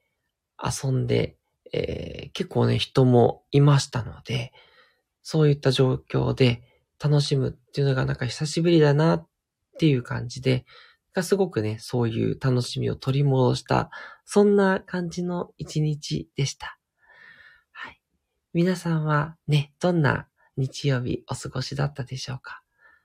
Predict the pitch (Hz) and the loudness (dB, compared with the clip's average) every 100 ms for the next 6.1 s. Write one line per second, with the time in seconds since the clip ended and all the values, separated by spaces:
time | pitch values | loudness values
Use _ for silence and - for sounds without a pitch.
0 | _ - 151 135 113 127 123 139 - 165 | _ 2 6 6 4 -2 2 0 2 2
1 | 139 170 135 127 113 - - - - 139 | 4 4 4 2 2 -10 -18 -18 0 2
2 | 147 127 - 117 - 120 110 110 107 117 | 4 2 -2 -4 -2 0 2 2 0 -4
3 | - 196 - - - - - 185 190 170 | 0 0 0 -12 -10 -2 8 8 8 2
4 | - - 185 220 196 170 - 185 170 165 | -2 -4 -4 -2 -6 -6 0 2 2 4
5 | 160 147 147 135 120 107 120 - 120 156 | 4 4 2 4 2 0 -4 -4 2 4
6 | 160 | 4